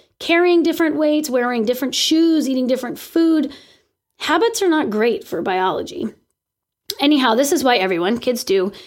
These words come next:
need lots of time to feel with their feet. Make the house a no-shoe zone and encourage the exploration of different areas sans footwear.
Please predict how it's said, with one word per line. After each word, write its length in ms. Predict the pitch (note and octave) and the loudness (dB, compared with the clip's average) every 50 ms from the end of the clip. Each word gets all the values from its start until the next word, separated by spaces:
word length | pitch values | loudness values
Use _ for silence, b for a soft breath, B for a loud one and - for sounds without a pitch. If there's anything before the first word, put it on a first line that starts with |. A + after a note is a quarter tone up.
| B B B B | B B B B
need 300 | B B3 C4+ C#4 C4+ A#3+ | B 2 4 4 4 4
lots 280 | A#3 C4 C#4+ D#4 - - | 2 2 2 2 0 -2
of 120 | F4+ C#4+ | -2 -2
time 260 | - - B3+ A#3+ A#3+ A3+ | -2 -2 -2 0 0 0
to 60 | A3 | -2
feel 440 | A3 - - - B3+ C4 B3+ A#3+ G#3+ | -2 -4 -4 0 2 4 4 4 4
with 220 | G3+ G3 - - | 2 -2 -4 -4
their 180 | G3+ F#3+ F#3+ F#3+ | -2 -2 -2 -2
feet. 520 | - - - F3+ E3+ - - - - - _ _ _ _ _ _ - | -4 -8 -8 -8 -8 -8 -10 -18 -20 -20 _ _ _ _ _ _ -2
Make 280 | B3 B3+ D4 D4+ - | 0 2 0 0 0
the 80 | - D#4+ | -2 0
house 280 | - D4 C#4 C#4 C#4 C#4 | 2 2 2 2 2 2
a 60 | B3 | 2
no-shoe 540 | A#3 A3+ A3+ A3+ A3 - - - B3 A#3+ A3 | 2 4 2 2 2 0 0 0 0 0 0
zone 280 | G3 G3+ - - G3 | -2 -2 -4 -4 -4
and 100 | G3+ G3 | -2 0
encourage 500 | G3+ A3+ A3 - - D#4 C#4 C#4 C4 G#3+ | 0 0 -2 -2 0 2 2 2 2 0
the 80 | A#3+ - | -2 -2
exploration 680 | B3+ - - - - A#3+ A#3+ A#3 A#3 - - B3 A3 | -2 -4 -6 -4 -2 0 0 2 0 0 -2 -2 -2
of 160 | G3+ F#3+ G3 - B B B B B B | -4 -4 -6 -10 B B B B B B
different 420 | - D#4 D4+ E4 D#4 D4 - - | -4 -2 2 2 0 0 0 -2
areas 440 | B3 B3 A#3+ A#3+ A#3 A3 A3 G#3+ - - | 0 2 2 4 4 4 2 0 -4 -6
sans 560 | - - - - C#4 A#3+ A#3+ A3+ A3 A3 G#3 - | -8 -6 -2 0 0 0 2 0 0 -2 -2 -4
footwear. 520 | - G#3+ - D4 A#3+ A#3 A#3 A#3+ A3 - | -6 -8 -8 -6 -8 -8 -8 -10 -12 -14